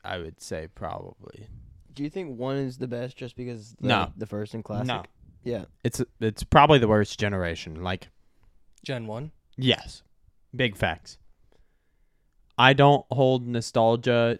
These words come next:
Speaker 1: to give it bonus points. It is the worst generation.
Speaker 2: Yeah.
Speaker 3: I think
Speaker 1: It
Speaker 3: it's pretty, I mean, uh, the only one that really stands out weird in all of 'em is Blastoise.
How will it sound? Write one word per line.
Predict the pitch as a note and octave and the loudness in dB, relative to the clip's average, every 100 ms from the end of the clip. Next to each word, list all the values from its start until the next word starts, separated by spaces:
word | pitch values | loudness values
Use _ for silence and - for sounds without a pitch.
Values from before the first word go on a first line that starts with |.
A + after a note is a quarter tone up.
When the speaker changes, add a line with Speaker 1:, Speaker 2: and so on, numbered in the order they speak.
| - | -2
Speaker 1:
to | A#2+ | 0
give | A2+ A2 | 4 4
it | G#2 | 4
bonus | - G#2+ A2+ - | 4 4 4 2
points. | C3 A#2+ A#2+ - - - - | 2 2 2 -2 -18 -4 4
It | A#2 | 6
is | A2 F#2 | 6 2
the | G2 | -2
worst | F#2+ - | -2 -4
generation. | F2 E2 - - C3 - - _ _ _ - | -8 -8 -10 -16 -20 -20 -20 _ _ _ -18
Speaker 2:
Yeah. | - - - - | -16 -16 -18 -2
Speaker 3:
I | |
think | A2+ | 4
Speaker 1:
It | A#2 | 6
Speaker 3:
it's | F4 | 4
pretty, | - D#4+ D#4+ | 0 -6 -4
I | E3 | -4
mean, | F#3+ C#3+ | -6 -8
uh, | D#3+ | -10
the | D#3+ | -8
only | F3 C4+ D#4+ | -6 -6 -4
one | G#3+ G#3+ | -4 -4
that | C#3+ | -4
really | D#3+ D#3 | -6 -8
stands | - - C3+ C3+ B2 | -12 -20 -20 -20 -14
out | B2 B2 - | -10 -8 -8
weird | A2+ A2+ A2+ B2+ | -10 -10 -8 -8
in | - C3+ | -8 -10
all | B2 C#3 | -8 -8
of | D3 | -8
'em | E3 | -8
is | D3 G#2+ | -10 -10
Blastoise. | G#2+ G#2 G#2+ - D2 D2+ - - | -8 -8 -10 -14 -16 -16 -18 -20